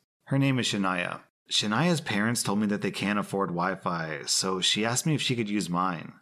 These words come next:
I agreed and said that the only condition was that she has to study super hard and do her best.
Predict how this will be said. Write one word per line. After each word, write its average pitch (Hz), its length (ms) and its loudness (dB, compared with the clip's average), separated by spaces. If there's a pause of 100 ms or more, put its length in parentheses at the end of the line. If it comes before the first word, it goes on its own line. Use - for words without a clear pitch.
(280)
I 107 140 0
agreed 95 580 2
and 101 120 -4
said 117 200 0
that 113 100 -8
the 117 140 0
only 113 360 0
condition 113 480 0
was 101 120 0
that 110 100 0
she - 160 0
has 101 200 2
to 113 60 2
study 104 360 2
super 117 560 2
hard 98 280 0
and 92 120 -6
do 98 80 0
her 95 120 2
best. 85 600 -2